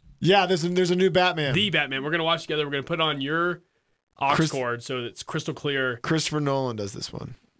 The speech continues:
Speaker 2: No.
Speaker 1: J J Abrams.
Speaker 2: No. It's kind of an unknown.
Speaker 1: Oh, boy.
Speaker 2: He did, he did, um, he did a, one or two of the Planet of the Apes movies, the modern ones. They're good. I don't know if you've seen those.
Speaker 1: No, I've not.
Speaker 2: Mm-hmm. It was good. It's got, um,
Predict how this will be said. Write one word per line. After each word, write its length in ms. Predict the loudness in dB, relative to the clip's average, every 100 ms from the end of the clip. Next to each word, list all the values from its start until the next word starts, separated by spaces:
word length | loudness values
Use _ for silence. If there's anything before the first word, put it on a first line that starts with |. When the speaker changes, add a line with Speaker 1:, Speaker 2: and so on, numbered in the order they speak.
| -8
Speaker 2:
No. 600 | -4 -2 -2 -2 -4 -8 -8
Speaker 1:
J 200 | -2 0
J 220 | 0 0
Abrams. 580 | -2 -4 -10 -10 -12 -12 -8
Speaker 2:
No. 540 | -4 -2 -2 -4 -10 _ _ _ -20 -10
It's 140 | -6 -2
kind 160 | 0
of 60 | 0
an 60 | 0
unknown. 440 | 0 0 0 0
Speaker 1:
Oh, 40 | -2
boy. 120 | 0
Speaker 2:
He 60 | 0
did, 100 | 0
he 120 | -2
did, 320 | 0 0 -4 -4
um, 520 | 0 0 0 -4 -12 _ _ _ -20 _
he 120 | -6 0
did 160 | 0
a, 60 | 0 -4
one 220 | -4 -2
or 100 | -2
two 180 | -4 -4
of 80 |
the 60 | -4
Planet 260 | -4 -2 0
of 40 |
the 100 | 0
Apes 240 | -2 -4 -4
movies, 360 | -4 -4 -6
the 80 | -4
modern 340 | -4 -2 -2 -2
ones. 300 | -4 -6 -16 _ _ _ -4
They're 100 | -2
good. 380 | 0 0 -2 -10
I 40 | -12
don't 80 | -10
know 60 |
if 60 | -10
you've 80 | -12
seen 140 | -12
those. 240 | -12 -14 -18 _ _ 0
Speaker 1:
No, 240 | 2 4
I've 160 | 2 0
not. 320 | -2 -2 -8 _ -6
Speaker 2:
Mm-hmm. 340 | -4 -4 -4
It 40 |
was 140 | -4 0
good. 280 | 0 -2 -8
It's 160 | -10 -2
got, 260 | 0 2
um, 420 | 0 0 -4 -8